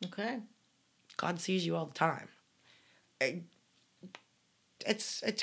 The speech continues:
Speaker 2: come on, guys, you gotta step up your game. There's, they have a family film now. They're trying to make it fun and family festive.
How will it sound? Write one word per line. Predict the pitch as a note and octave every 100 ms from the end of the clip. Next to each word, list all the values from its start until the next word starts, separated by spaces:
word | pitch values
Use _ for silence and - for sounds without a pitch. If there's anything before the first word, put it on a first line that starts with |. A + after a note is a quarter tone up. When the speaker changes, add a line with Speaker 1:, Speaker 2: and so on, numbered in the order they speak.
| -
Speaker 2:
come | A#3
on, | D4 D#3
guys, | D#3 F3
you | E3+
gotta | B3+ C#4
step | - B3 A#3+
up | -
your | E3+
game. | - F#3 F3+ C3
There's, | C3 D#3+ D3+ - - - - - - - - _ _ _ -
they | D3 G#3
have | A3
a | D3
family | - E3+ F3 E3
film | C#3 - D3 D#3+ F3
now. | F3 F#3 A3 - _ _ _ _ _ _ _ _ _ _ _ -
They're | E3
trying | - E3
to | D#3+
make | D3+
it | -
fun | - D3 E3+
and | E3+
family | - E3 D3 D3+ C#3
festive. | - C3 - F#3+ E4+ -